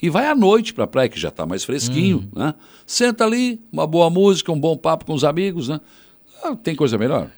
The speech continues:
Speaker 2: Nossa, é assim, foi uma no-, tava tudo tendendo pra chover,
Speaker 1: É.
Speaker 2: né? Du-, durante o dia, noventa e cinco por cento de chuva. E eu disse, "Ai, meu Deus, e agora o que que eu faço?"
Speaker 1: Tem esse problema
Speaker 2: Né?
Speaker 1: também, né?
Speaker 2: Porque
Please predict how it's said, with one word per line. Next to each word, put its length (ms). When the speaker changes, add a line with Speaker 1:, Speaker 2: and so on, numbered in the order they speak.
Speaker 2:
Nossa, 500
é 520
assim, 360
foi 240
uma 200
no-, 440
tava 240
tudo 360
tendendo 600
pra 480
chover, 520
Speaker 1:
É. 40
Speaker 2:
né? 400
Du-, 260
durante 320
o 40
dia, 200
noventa 400
e 40
cinco 200
por 100
cento 420
de 160
chuva. 380
E 80
eu 80
disse, 180
"Ai, 120
meu 160
Deus, 220
e 20
agora 220
o 20
que 100
que 80
eu 60
faço?" 340
Speaker 1:
Tem 140
esse 220
problema 520
Speaker 2:
Né? 60
Speaker 1:
também, 220
né? 40
Speaker 2:
Porque 440